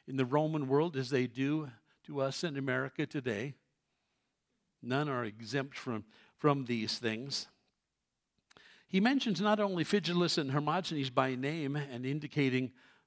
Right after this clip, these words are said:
by them that he had been so desperately wounded, but God took care of that wound by sending another guy by the name of Onesiphorus, who was a friend that, that sailed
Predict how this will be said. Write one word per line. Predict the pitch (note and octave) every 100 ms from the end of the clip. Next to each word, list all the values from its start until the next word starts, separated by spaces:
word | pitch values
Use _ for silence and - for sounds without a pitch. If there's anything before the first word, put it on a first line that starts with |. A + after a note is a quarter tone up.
| _
by | G3+ C3 D3 F3
them | B2+ B2 A#2+ C3+
that | A#2 -
he | D#3 C#3+
had | B2 A#2+
been | C#3
so | B2+ D3 C3+
desperately | D#3 - - C3+ C3
wounded, | C3+ A3+ F3+ A#2+ B2 _ _ - - _
but | F3+ E3+ A#2
God | E3+ G3+ A3+ F3+
took | - A3 A3+
care | - G3+ F3+
of | D3 A#2+
that | B2 B2+
wound | B2 B2 C#3 B2
by | C3 C3
sending | - F3 D#3 C3
another | B2+ D#3 B3+ C#3
guy | A#2 A#2 C3+
by | B2 B2+ A#2+ - -
the | C3+
name | D#3 E3+
of | C#3 C3+
Onesiphorus, | C3+ D3 E3+ F3+ - - G#3 F#3 E2 - - - - _ _ _ _ _ _ _ _ _
who | -
was | G3+ E3 C#3
a |
friend | - E3+ F3+ G#3
that, | D#3 D3+ - - - -
that | D3+ -
sailed | - F#3 F#3 F3+ E3 D3